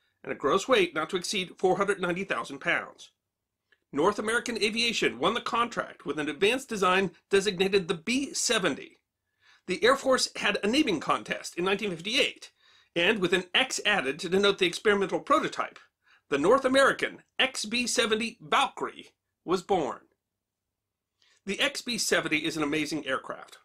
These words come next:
hundred ninety-six feet long, thirty-one feet high at the tail, with a wingspan of a hundred five feet, powered by six turbojet engines. It is still, to date, the only potential production manned aircraft design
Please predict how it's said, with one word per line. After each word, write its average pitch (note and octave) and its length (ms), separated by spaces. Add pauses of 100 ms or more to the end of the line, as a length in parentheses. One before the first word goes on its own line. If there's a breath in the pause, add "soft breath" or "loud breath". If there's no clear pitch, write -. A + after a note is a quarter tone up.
hundred G3 260
ninety-six F#3+ 600 (100)
feet F#3+ 240
long, E3 480
thirty-one G3 440
feet - 260
high F3 240
at A2 100
the - 80
tail, D3+ 320
with C3 160
a C#3+ 80 (200 loud breath)
wingspan F3+ 540
of G#2 80
a - 60
hundred G#3+ 360
five F#3+ 280
feet, - 380 (180)
powered - 320
by A2+ 80
six - 280
turbojet E3 480
engines. D3 380 (460 soft breath)
It B2+ 100
is C3+ 100
still, G3+ 340
to G3 120
date, F3 300
the D#3+ 160
only B3 260
potential G#3+ 420
production G3+ 440
manned G3+ 260
aircraft G#3+ 380
design G3 460